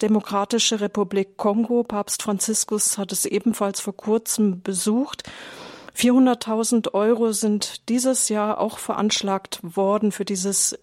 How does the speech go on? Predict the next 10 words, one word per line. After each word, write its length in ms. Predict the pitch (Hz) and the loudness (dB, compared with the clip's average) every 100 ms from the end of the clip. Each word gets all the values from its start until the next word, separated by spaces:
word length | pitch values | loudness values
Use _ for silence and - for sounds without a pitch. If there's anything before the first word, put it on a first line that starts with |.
| 214 | 0
riesige 440 | 233 226 233 220 | 0 2 0 0
Land. 540 | 196 180 180 180 170 - - - - - - - - _ _ _ - | 0 0 2 0 -2 -8 -14 -16 -16 -16 -18 -20 -20 _ _ _ -4
Jean-Paul, 460 | 208 196 220 220 | -2 0 2 0
für 200 | 226 226 | 2 0
was 200 | 214 - | 0 -2
brauchen 400 | - 175 190 208 | -4 -6 -2 0
wir 80 | 196 | 0
das 240 | 185 175 - | -2 -2 -2
Geld 320 | 180 175 - | -2 -2 -4
dort? 320 | 170 - | -6 -6